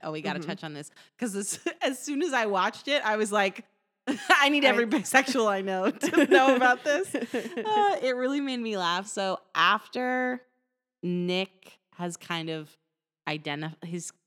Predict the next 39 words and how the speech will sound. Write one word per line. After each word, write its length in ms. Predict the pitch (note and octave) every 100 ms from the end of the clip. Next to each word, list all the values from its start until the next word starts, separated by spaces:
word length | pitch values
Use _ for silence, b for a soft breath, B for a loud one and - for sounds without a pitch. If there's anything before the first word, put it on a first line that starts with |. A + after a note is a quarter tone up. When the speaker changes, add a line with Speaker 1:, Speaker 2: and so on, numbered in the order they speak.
| _
Speaker 1:
kind 160 | B3+ A3
of, 140 | - -
he's 260 | F#3+ F#3
figured 380 | - A#3+ A3+ G#3+
out 380 | D3 C#3+ - -
that 120 | -
he's 240 | E3 E3+ D#3
bi, 420 | D3+ D3 C#3+ C#3+
he's 200 | F#3 F3 _ B B
sort 200 | - C#4+
of 120 | C#4+
still 320 | - - A#3
not 200 | A#3+ A3+
sure 160 | - G#3
what 120 | G3
that 140 | F3 D#3+
means 280 | D#3+ E3 -
for 100 | E3
his 200 | D#3+ D3
life, 500 | C#3+ D3 A3+ B3 -
but 80 | E3+
he's 180 | F#3 E3
like, 180 | D#3 E3
"Okay, 340 | E3 D#3+ D3 -
this 160 | E3
is, 160 | F3 E3+
like, 380 | D#3+ D#3+ - _ _
how 300 | - - D#3
I 80 | D#3
f-, 120 | D#3+ -
I'm 220 | E3+ G3
attracted 500 | F#3 F#3+ D3 C#3+ -
to 140 | D#3
Charlie. 440 | D#3+ D3+ C#3+ - -
This 120 | F#3
is 60 | -
how 80 | F3+
I 100 | E3
feel." 360 | - C3 -